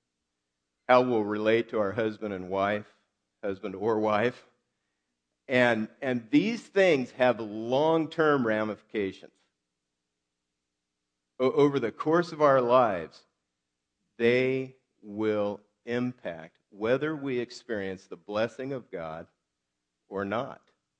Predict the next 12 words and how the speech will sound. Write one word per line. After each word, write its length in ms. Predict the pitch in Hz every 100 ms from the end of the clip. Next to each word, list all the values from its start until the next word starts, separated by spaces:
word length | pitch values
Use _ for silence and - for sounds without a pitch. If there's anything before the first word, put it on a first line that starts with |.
| _ _ _ _ _
or 120 | 95
whether 240 | 98 104 101
we 140 | 101
experience 560 | 98 - 101 98 92 - -
frustration 760 | 98 92 - 104 107 123 - - _ _ _ _ _ _ -
because 320 | 131 135 120
of 60 |
the 100 | 110
foundation 840 | 107 - 135 131 120 123 160 160 123
that 160 | 107 101
we 160 | 107
laid 420 | 107 98 92 101